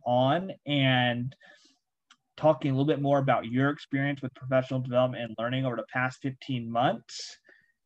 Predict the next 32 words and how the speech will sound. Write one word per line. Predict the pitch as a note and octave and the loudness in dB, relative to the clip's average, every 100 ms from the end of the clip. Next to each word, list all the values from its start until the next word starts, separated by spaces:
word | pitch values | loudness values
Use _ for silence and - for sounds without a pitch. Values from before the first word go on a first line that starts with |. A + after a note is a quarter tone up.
| _ | _
If | - E3 C3+ _ _ _ _ | -2 -2 -2 _ _ _ _
you | D3 E3 | 2 6
would | E3+ D#3 | 6 6
like | D3+ D#3 - _ - | 4 4 0 _ 2
to | D#3+ C#3+ C3+ B2+ _ | 6 8 6 0 _
learn | D#3 D#3 D3+ D3 C#3+ | 0 2 4 4 4
more | C#3 C#3+ E3+ G3 G3+ _ _ _ | 4 6 4 2 -2 _ _ _
about, | C#3 C#3 C3 C3+ E3 - _ _ _ | 0 4 6 6 4 2 _ _ _
uh, | C3+ C3 A#2+ A2 _ | 2 4 4 2 _
this | D#3 C3+ | -2 -2
specific, | - D3+ C3 E3 C#3 D#3+ D3 C#3+ - - - - | -4 -4 0 0 2 2 2 0 -6 -16 -12 -2
uh, | B2 A#2+ | 2 2
case | A#2+ D3+ C#3 | 2 0 2
study, | G3 G3+ | -2 -2
you | D#3 C#3 | -2 0
can | C#3+ C3 | -2 -2
purchase | C3 C3+ - D3 C3+ - | 0 -2 0 -4 -4 -6
the | C3 | -2
book, | D3 F#3 - | 2 2 2
Navigating | C3 A#2 A#2+ C3 C3 | 0 0 0 -2 -2
the | B2 | -4
Toggle | - B2+ A#2+ A#2+ | -2 -2 -2 -6
Term, | - F#3 F3 C3+ | -6 -4 -6 -4
A | B2+ | -4
Guide | B2+ B2 B2+ B2+ | 2 2 2 -2
for | B2 | -10
K | - A#2+ | -4 -6
twelve | B2 B2 B2+ | -4 -8 -4
Classroom | B2 B2 B2 B2 | -2 -2 -2 -8
and | A#2+ - | -10 -6
School | A#2+ | -4
Leaders, | B2 D3 | -2 -2